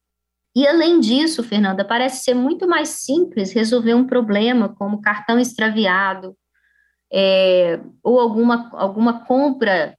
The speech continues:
é, incorreta feita via seu cartão digital.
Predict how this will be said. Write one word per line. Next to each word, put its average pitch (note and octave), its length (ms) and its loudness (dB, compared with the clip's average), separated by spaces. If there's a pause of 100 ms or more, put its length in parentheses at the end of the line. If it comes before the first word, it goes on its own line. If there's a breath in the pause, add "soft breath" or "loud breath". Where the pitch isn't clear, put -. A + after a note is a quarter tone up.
(120)
é, F3 180 -4
incorreta A3 800 -2
feita G3 480 -6
via F#3 240 -4
seu F#3+ 160 -6
cartão F#3 400 -2
digital. F#3 800 -2